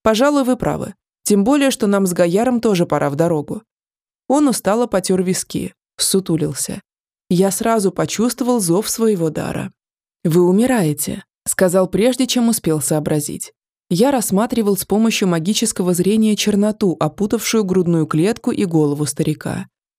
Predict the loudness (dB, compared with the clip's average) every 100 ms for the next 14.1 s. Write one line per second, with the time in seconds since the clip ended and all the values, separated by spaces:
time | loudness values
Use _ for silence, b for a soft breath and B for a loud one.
0 | _ 2 4 4 2 2 2 0 0 0
1 | 0 0 -2 -4 -6 -10 _ _ -2 0
2 | 2 2 0 0 -2 -6 -12 _ _ _
3 | _ _ _ _ -6 0 2 2 -2 -10
4 | -14 _ _ _ _ 0 0 0 0 0
5 | -4 -8 -10 _ _ 0 2 2 0 2
6 | 2 2 0 -2 -2 -2 -2 -2 -2 -4
7 | -8 -10 _ _ _ 2 2 2 0 2
8 | 2 2 0 0 0 0 0 0 0 0
9 | 0 0 -2 0 -2 0 -2 -2 -2 0
10 | -2 -2 -2 -2 -6 -10 -12 _ _ _
11 | _ 0 2 2 0 0 0 2 0 0
12 | 0 0 -4 -10 _ _ _ _ _ _
13 | _ -2 2 0 0 0 0 -4 -4 -8
14 | -10